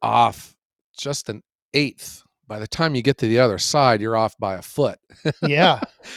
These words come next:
Speaker 2: exactly.
Speaker 1: And then if you're climbing up and down with a ladder, just by having the ladder leaning against it is gonna make it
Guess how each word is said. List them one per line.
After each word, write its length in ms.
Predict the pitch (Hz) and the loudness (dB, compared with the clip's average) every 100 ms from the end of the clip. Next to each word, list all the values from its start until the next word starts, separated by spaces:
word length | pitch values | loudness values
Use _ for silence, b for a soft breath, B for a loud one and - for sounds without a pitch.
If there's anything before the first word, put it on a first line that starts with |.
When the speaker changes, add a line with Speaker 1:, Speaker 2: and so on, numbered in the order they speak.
| B | B
Speaker 2:
exactly. 580 | 156 165 131 147 175 - | -8 -8 -4 -4 -4 -2
Speaker 1:
And 120 | 180 196 | 0 2
then 260 | 208 202 | 2 2
if 220 | 185 175 | 0 0
you're 440 | 196 196 196 185 180 - | 4 4 6 4 0 -8
climbing 440 | - 202 214 180 | -8 -4 -2 0
up 120 | 160 - | -2 -4
and 180 | 135 | -4
down 280 | 127 147 160 | -2 0 0
with 120 | 139 | 0
a 40 | 113 | -4
ladder, 680 | 104 127 196 156 101 190 214 | -4 -2 0 -2 -4 -12 -10
just 260 | - 190 - | -4 -4 -2
by 140 | 151 | -2
having 360 | 151 151 151 135 | 0 0 0 -2
the 80 | 117 | -2
ladder 520 | 120 143 160 101 98 | 0 2 2 -2 -8
leaning 400 | 110 151 151 120 | -6 -4 -4 -6
against 500 | 107 117 185 202 - | -6 -4 -4 -6 -12
it 140 | 92 - _ _ _ _ _ _ _ _ _ | -16 -20 _ _ _ _ _ _ _ _ _
is 160 | 135 113 | -10 -6
gonna 240 | 131 123 | -6 -4
make 280 | 120 131 - | -2 -2 -4
it 140 | 107 | -8